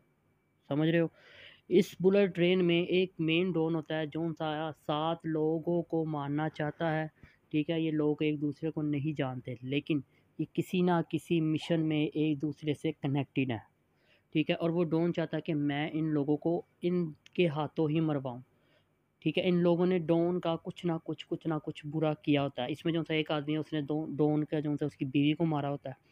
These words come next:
ठीक है? उसके बाद एक, अ, दो जो आदमी हैं, उसने डॉन के एक पूरा गैंग होता है, उसको मारा होता है, लेकिन उनको नहीं पता कि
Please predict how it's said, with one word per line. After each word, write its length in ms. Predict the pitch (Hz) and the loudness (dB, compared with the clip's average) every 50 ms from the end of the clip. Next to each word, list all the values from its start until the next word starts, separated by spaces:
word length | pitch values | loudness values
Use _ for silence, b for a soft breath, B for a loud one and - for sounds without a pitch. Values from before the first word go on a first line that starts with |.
| b b b b b _ _ _ - | b b b b b _ _ _ -2
ठीक 200 | - 151 - - | -2 0 2 2
है? 140 | 151 131 - B B B B B B B B B B - 180 | 0 0 -2 B B B B B B B B B B -6 -6
उसके 220 | 151 - - 180 | -4 0 2 2
बाद 360 | 156 151 165 165 160 151 - - - | 4 6 6 6 6 4 0 -2 0
एक, 300 | 156 160 170 175 165 - | 2 4 4 2 2 0
अ, 280 | 175 165 156 147 147 | 0 2 2 2 2
दो 260 | 139 135 156 156 170 165 | 4 4 6 6 6 6
जो 140 | 175 175 | 6 6
आदमी 360 | 175 160 156 143 147 151 156 156 | 6 4 4 2 2 2 2 2
हैं, 120 | 147 147 | 0 -2
उसने 500 | - 156 143 - 160 160 156 156 156 151 | -4 -6 -10 -4 -4 -2 0 0 -2 0
डॉन 360 | 139 147 147 147 156 156 160 | 0 2 2 2 2 0 -2
के 320 | 151 - 165 160 - 156 156 | -2 -2 -2 -2 -2 -2 -6
एक 80 | 151 _ - | -6 _ -6
पूरा 200 | 165 156 156 151 | -4 -4 -4 -4
गैंग 400 | 139 131 139 135 139 151 160 156 | -2 -2 0 0 2 0 0 0
होता 220 | 165 151 - 147 | -2 -2 -2 -6
है, 60 | 143 - - | -8 -8 -10
उसको 240 | - - - - 175 | -14 -12 -6 -2 0
मारा 240 | 165 160 143 139 143 | 0 0 0 0 -2
होता 180 | 139 - - 120 | -4 -4 -8 -12
है, 60 | - _ _ - | -12 _ _ -4
लेकिन 220 | 147 151 - 170 - - | -2 0 0 0 -2 0
उनको 280 | 165 170 165 - 185 | -2 -2 0 0 0
नहीं 280 | 185 175 156 151 220 214 | 0 0 0 0 -2 -4
पता 340 | - 170 - 151 147 147 160 b b b b b b _ - | -4 -8 -8 -8 -10 -10 -12 b b b b b b _ 0
कि 180 | 165 160 160 | 0 0 0